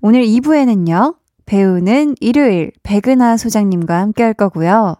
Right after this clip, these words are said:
이번 주 주인공은 시트콤, 사극, 로맨틱 코미디 등등 정말 장르를 넘나들며 활약하고 있는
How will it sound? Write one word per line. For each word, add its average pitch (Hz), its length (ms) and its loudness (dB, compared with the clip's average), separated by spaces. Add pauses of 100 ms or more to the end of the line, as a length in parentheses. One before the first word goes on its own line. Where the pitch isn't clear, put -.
(100)
이번 254 300 0
주 254 100 -4
주인공은 185 760 -2 (400)
시트콤, - 1000 -6
사극, 247 760 -4
로맨틱 240 760 -2
코미디 247 400 -2
등등 220 560 0 (320)
정말 190 460 -2 (300)
장르를 302 800 2
넘나들며 208 640 0
활약하고 262 600 -4
있는 170 320 -4